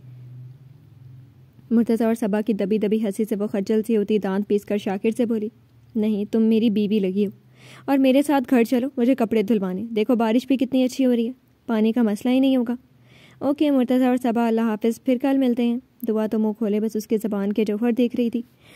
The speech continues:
उसने तेज़ी से उन दोनों को हाथ हिलाया और कुछ दूरी पर खड़ी अपनी कार तक दुआ को ले जाकर कार का डोर खोला और ज़बरदस्ती दुआ को बिठाकर खुद ड्राइविंग सीट संभाल कर ये जा और वो जा।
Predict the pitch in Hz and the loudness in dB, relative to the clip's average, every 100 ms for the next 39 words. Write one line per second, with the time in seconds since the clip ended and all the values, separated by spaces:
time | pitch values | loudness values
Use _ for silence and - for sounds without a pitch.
0 | - - 285 311 277 254 285 285 277 254 | -6 -4 0 0 2 2 2 2 0 2
1 | 240 254 269 247 214 254 262 233 233 233 | 2 0 0 0 0 0 0 0 -2 0
2 | 247 233 220 233 233 - 226 226 220 220 | 0 0 0 0 -2 0 0 0 0 -2
3 | 214 202 208 208 202 202 214 214 208 190 | -2 -2 -4 -4 -4 -2 -2 -2 -2 -2
4 | 202 214 208 196 208 202 196 226 233 220 | -4 -4 -2 -2 -2 0 0 0 -4 -4
5 | 233 _ _ - 214 208 202 208 - 226 | -8 _ _ -6 -2 -2 -2 -4 -2 0
6 | 208 196 214 190 220 208 220 233 - - | 0 -2 -2 -2 -2 -4 -2 -4 -6 -20
7 | - - 285 247 240 226 240 247 226 226 | -20 0 2 4 2 2 2 0 0 0
8 | 233 196 202 240 214 220 262 226 185 185 | 2 0 0 0 4 4 4 2 0 -2
9 | 208 233 | -4 -6